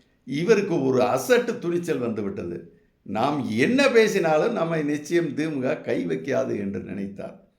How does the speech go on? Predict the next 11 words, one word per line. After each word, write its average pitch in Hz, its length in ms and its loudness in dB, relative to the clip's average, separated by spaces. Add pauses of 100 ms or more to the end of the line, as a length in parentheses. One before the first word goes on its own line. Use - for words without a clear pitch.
(460)
அதற்கு 156 880 2 (200)
இவருக்கு 190 840 0 (1500)
சில - 320 2
எதிர்க்கட்சிகளின் 196 800 2
தொடர்பு 147 400 -2
இவருக்கு 117 300 0
இருந்தது, 98 600 -6 (180)
ஆதரவும் 127 600 0
இருந்தது. 95 600 -6 (1300)
இந்த 127 360 4
ஆதரவு, 101 560 2